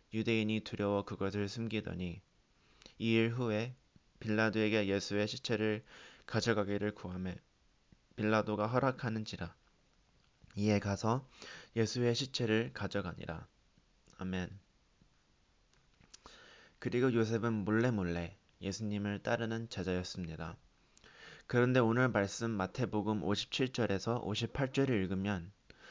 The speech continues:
요셉은 빌라도에게 예수님의 시체를 달라 합니다.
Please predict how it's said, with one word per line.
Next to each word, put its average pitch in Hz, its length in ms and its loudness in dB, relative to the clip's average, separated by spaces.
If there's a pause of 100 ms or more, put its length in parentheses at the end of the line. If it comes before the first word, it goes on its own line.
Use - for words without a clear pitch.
(300)
요셉은 117 580 4
빌라도에게 107 840 2 (100)
예수님의 113 640 0
시체를 127 480 -2
달라 104 360 0
합니다. 85 440 -6